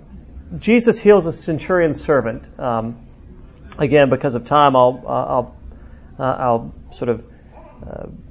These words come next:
just give a, a, a quick overview. If you remember the story, uh, a centurion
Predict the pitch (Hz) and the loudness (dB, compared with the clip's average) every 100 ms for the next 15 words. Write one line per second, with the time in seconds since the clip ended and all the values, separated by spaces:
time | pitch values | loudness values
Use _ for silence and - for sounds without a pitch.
0 | - - 147 - 196 180 131 135 87 139 | -20 -18 -14 -4 2 6 6 4 2 0
1 | 127 135 - - 190 - 175 180 165 147 | 0 -2 -6 -2 -2 4 6 6 4 4
2 | 160 180 160 160 156 202 233 190 - 214 | 4 4 0 0 2 4 4 4 2 6
3 | 208 190 165 147 - - 160 135 - 233 | 6 6 4 2 0 -2 0 0 4 6
4 | 196 165 165 | 6 4 2